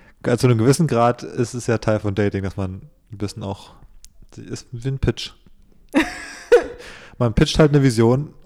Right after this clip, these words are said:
Speaker 1: von sich selbst,
Speaker 2: <laughs>
Speaker 1: so wie man auch eine Vision von einer Company pitcht, die sie noch ist, und dann will man so Investoren gewinnen oder vielleicht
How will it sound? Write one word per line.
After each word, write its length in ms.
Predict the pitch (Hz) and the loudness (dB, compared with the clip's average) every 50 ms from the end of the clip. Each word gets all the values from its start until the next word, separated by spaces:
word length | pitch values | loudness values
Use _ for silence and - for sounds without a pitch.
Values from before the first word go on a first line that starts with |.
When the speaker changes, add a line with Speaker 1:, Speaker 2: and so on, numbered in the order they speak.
| - 359 | 0 2
Speaker 1:
von 120 | - 165 127 | 2 4 2
sich 120 | 120 113 | 2 2
selbst, 500 | - 120 120 131 147 135 427 427 - - - 440 427 - | 2 4 2 4 4 2 0 -2 -2 -4 -8 -8 -10 -10
Speaker 2:
<laughs> 300 | - - 453 - - - - | -10 -14 -14 -14 -8 0 2
Speaker 1:
so 80 | 123 | 4
wie 60 | 123 120 | 6 6
man 100 | 123 123 | 6 4
auch 80 | 123 | 4
eine 160 | 117 120 117 | 4 2 2
Vision 200 | 110 110 117 123 120 | 2 4 4 2 2
von 120 | - 120 | 2 0
einer 80 | 117 110 | -2 -2
Company 400 | - - 135 135 131 131 131 131 | 0 0 -2 0 0 -2 -4 -2
pitcht, 240 | - - - - - | -4 -4 -6 -4 -6
die 40 | 120 | -4
sie 60 | 120 | -4
noch 120 | 120 123 | -2 -2
ist, 120 | 131 127 - | -4 -4 -6
und 80 | 120 113 | -4 -2
dann 100 | 113 113 | -2 0
will 80 | 117 | 0
man 160 | 117 117 113 107 | 0 0 0 0
so 100 | 113 117 | -2 -2
Investoren 440 | 110 107 104 - - - 131 131 | -2 -4 -6 -6 -4 -2 -2 -2
gewinnen 320 | 135 135 123 135 139 160 175 _ _ - _ _ - | -2 -2 -2 -2 -4 -4 -8 _ _ -20 _ _ -8
oder 200 | 113 107 110 113 | -6 -6 -6 -6
vielleicht 420 | - - 110 110 107 - - - | -4 -4 -4 -4 -4 -6 -12 -20